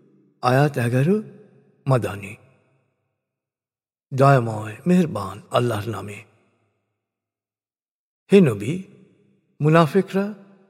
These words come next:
তোমার কাছে এসে বলে, "আমরা সাক্ষ্য দিচ্ছি যে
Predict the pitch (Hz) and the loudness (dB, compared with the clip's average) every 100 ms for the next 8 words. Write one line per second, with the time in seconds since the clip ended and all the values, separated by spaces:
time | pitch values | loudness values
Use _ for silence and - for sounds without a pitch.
0 | _ 185 202 196 151 - 120 110 123 107 | _ 2 2 2 -2 0 -4 0 -2 -2
1 | 117 175 190 - _ _ _ _ _ _ | -8 -8 -10 -18 _ _ _ _ _ _
2 | _ _ 147 175 185 - 202 - - 156 | _ _ 4 6 4 2 -4 -4 -4 -2
3 | 120 110 - 107 107 107 | -2 -6 -8 -6 -10 -12